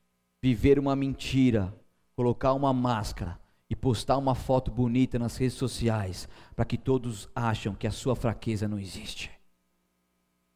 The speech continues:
Nós precisamos admitir a nossa fraqueza.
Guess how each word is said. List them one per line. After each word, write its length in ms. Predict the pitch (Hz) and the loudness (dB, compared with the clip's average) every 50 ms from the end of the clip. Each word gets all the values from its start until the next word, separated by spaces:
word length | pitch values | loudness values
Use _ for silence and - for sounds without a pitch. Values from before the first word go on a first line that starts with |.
| _ _ _ _ _ _ _ _ _ _ _ _ _ _ _ _ _ _ _ _ _ _ _ _ _ _ _ _ _ _ _ _ _ _ _ _ _ _ _ _ _ _ _ _ _ _ _ _ _ _ _ _ _ _ - | _ _ _ _ _ _ _ _ _ _ _ _ _ _ _ _ _ _ _ _ _ _ _ _ _ _ _ _ _ _ _ _ _ _ _ _ _ _ _ _ _ _ _ _ _ _ _ _ _ _ _ _ _ _ -4
Nós 140 | 120 120 - | -4 -4 -4
precisamos 480 | - - 131 127 - 139 135 135 131 | -2 0 0 2 4 2 4 4 4
admitir 560 | 135 120 117 135 139 131 127 - - 135 127 | 2 2 2 2 2 2 0 0 0 0 0
a 40 | 117 | 0
nossa 220 | 113 107 - 117 104 | 0 -2 -4 -4 -4
fraqueza. 580 | 107 101 98 - - 101 92 85 80 - - | -4 -6 -6 -8 -10 -12 -12 -12 -12 -14 -14